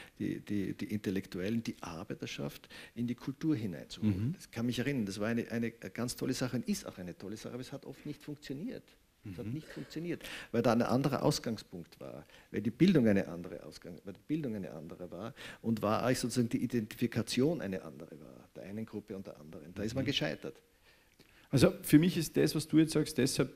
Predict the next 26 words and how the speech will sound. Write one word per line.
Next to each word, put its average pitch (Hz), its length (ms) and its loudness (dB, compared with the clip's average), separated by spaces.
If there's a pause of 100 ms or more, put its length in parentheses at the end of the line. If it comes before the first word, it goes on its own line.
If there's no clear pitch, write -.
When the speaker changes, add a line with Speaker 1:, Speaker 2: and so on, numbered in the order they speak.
(120)
Speaker 2:
so 123 320 -2
wichtig, 120 600 2
weil 123 220 4 (100)
ich - 160 -6
glaube, 135 640 2 (420)
dass - 340 2 (240)
da, 139 440 4
wo 139 160 6
etwas 135 440 0
Erfolg 131 640 2
hat, - 420 0 (480)
die 117 80 2
Gesellschaft 147 800 4
auch - 140 -4
Verständnis 131 760 4
für - 160 -2
diesen 123 260 0
Erfolg 117 400 2
haben 110 300 2
muss, 135 260 2
damit 120 300 4
das 120 140 0
eine 123 320 4
das - 160 -4
andere 117 360 2
empowert, - 680 2